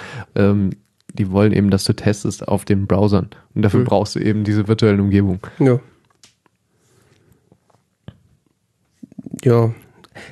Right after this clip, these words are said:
Speaker 2: Das hätte jetzt aber auch, ehrlich gesagt, nicht so viel Unterschied gemacht, weil eine vir-, virtuelle Maschine brauchte ich ja trotzdem.
Speaker 1: Ja,
Speaker 2: Also
Speaker 1: ich dachte,
Speaker 2: eine
Speaker 1: du brauchtest nur eine, die läuft, weil du
Speaker 2: Ja,
Speaker 1: kriegst,
Speaker 2: ja.
Speaker 1: wie gesagt, du kriegst eine Testversion, die ist komplett, die schaltet sich nur dann nach einer Weile ab, also die kannst du nicht durchgehend benutzen.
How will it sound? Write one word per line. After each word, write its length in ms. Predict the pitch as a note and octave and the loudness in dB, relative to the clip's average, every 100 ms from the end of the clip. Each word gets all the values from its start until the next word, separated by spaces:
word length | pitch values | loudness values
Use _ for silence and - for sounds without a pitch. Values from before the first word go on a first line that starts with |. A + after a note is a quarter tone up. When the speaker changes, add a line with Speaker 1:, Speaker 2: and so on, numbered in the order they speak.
| - | -4
Speaker 2:
Das 160 | A2 | 0
hätte 200 | C3+ C3 | 2 2
jetzt 120 | C3+ | 0
aber 200 | B2 A2+ | 0 0
auch, 140 | A#2 - | 0 0
ehrlich 160 | - | 0
gesagt, 220 | B2 A#2 B2 | 2 2 2
nicht 120 | B2 | 0
so 80 | C3 | -2
viel 140 | - | -2
Unterschied 380 | - C#3 C3 - | 0 0 0 -2
gemacht, 280 | A2+ A2 - | -2 -2 0
weil 100 | A2 | 2
eine 180 | A2 | 2
vir-, 160 | A2+ - - - | 0 -4 -8 -12
virtuelle 460 | D3+ - A2+ A#2 A2 | -8 -4 -2 0 0
Maschine 320 | A2 A#2 A#2+ | 0 0 0
brauchte 240 | A#2 A#2 | 0 -4
ich 40 | - | -6
ja 40 | |
trotzdem. 440 | - B2 - - A#2 _ _ _ _ _ _ | -4 -6 -4 -6 -6 _ _ _ _ _ _
Speaker 1:
Ja, 100 | - | 0
Speaker 2:
Also 100 | G#2+ | 2
Speaker 1:
ich 20 | A2 | 2
dachte, 200 | A2 A2 | 2 2
Speaker 2:
eine 80 | |
Speaker 1:
du 80 | A2 | 0
brauchtest 360 | G2+ G#2 A2 G#2+ | 2 0 0 -2
nur 120 | G2+ | -2
eine, 180 | G2 G#2 | -2 -4
die 140 | G2+ | -4
läuft, 420 | G2 G2 G2+ A2 - _ _ _ - | -2 2 2 0 -4 _ _ _ -10
weil 460 | G2+ F#2 F#2 F#2 - | -4 -2 -2 -4 -8
du 80 | - | -2
Speaker 2:
Ja, 100 | A2+ | 2
Speaker 1:
kriegst, 160 | A2+ B2+ | 2 2
Speaker 2:
ja. 60 | |
Speaker 1:
wie 60 | A#2+ | 2
gesagt, 280 | G2+ G#2+ A2 | 0 -2 -2
du 60 | |
kriegst 240 | G#2 A#2 G#2+ | -4 -2 -2
eine 240 | G#2 G2+ | -2 -2
Testversion, 540 | A#2 A2+ G#2+ F#2+ F#2+ | 0 0 0 0 0
die 80 | F#2 | 0
ist 120 | G#2 | -2
komplett, 400 | - G2+ G2+ A#2 - - - | 0 -2 0 -2 -2 -18 -6
die 100 | G#2 | -4
schaltet 320 | G2+ G2+ G2+ G#2+ | 0 0 -2 -4
sich 140 | G2+ | -2
nur 140 | G#2+ | 0
dann 360 | G2+ G#2 G2 G2+ | 0 0 0 -2
nach 140 | G2+ | -2
einer 160 | F#2+ F#2+ | 0 0
Weile 220 | F#2+ F#2 | 0 0
ab, 180 | F#2+ - | -2 -2
also 160 | F#2 - | -4 -4
die 80 | |
kannst 240 | - G#2 G2+ | -2 0 0
du 60 | |
nicht 180 | F#2+ - | -4 -2
durchgehend 400 | G2+ G2+ F#2 F2+ | -2 0 -2 -2
benutzen. 440 | F#2 F#2 F#2 F#2+ | -2 -2 -4 -8